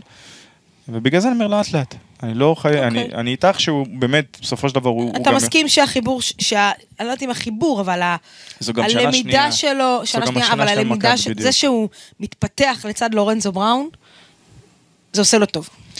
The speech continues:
Speaker 1: כן, תראי, זה, זה לא רק איתו, זאת אומרת, זה גם העניין של כוח האש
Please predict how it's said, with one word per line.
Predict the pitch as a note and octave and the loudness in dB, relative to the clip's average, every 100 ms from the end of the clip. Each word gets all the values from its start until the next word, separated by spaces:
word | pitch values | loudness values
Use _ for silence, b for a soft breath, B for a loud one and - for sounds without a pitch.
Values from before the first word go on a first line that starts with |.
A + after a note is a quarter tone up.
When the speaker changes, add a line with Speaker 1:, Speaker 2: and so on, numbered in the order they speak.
| B B B - | B B B -12
Speaker 1:
כן, | G4+ - | -10 -4
תראי, | D#3 E3 G#2+ G#2 | -2 -2 -4 -8
זה, | A2+ A#2 | -4 -2
זה | A#2+ A#2+ | -2 0
לא | |
רק | F3 F#3 | -2 -2
איתו, | C3+ E3 D#3 | -2 2 2
זאת | G#2 A#2 | 0 -4
אומרת, | A#2 | -4
זה | A2+ | -2
גם | A#2 A2 | -2 -2
העניין | G#2+ A2+ C#3+ | -2 -2 0
של | - D#3 B2 G#2+ - _ _ - - b b b _ | 2 2 0 -6 -8 _ _ -20 -20 b b b _
כוח | D3 D3+ - | 0 0 2
האש | A2+ B2+ - | 0 2 -2